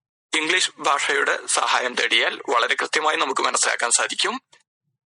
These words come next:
ഇംഗ്ലീഷ് ഭാഷയിൽ സാധാരണ നാമങ്ങളെ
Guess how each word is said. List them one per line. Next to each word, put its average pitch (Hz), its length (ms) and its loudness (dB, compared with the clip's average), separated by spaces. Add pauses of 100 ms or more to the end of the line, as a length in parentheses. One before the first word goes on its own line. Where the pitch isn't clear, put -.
(420)
ഇംഗ്ലീഷ് 165 340 0
ഭാഷയിൽ 135 560 0
സാധാരണ 113 720 0 (1200)
നാമങ്ങളെ 120 600 2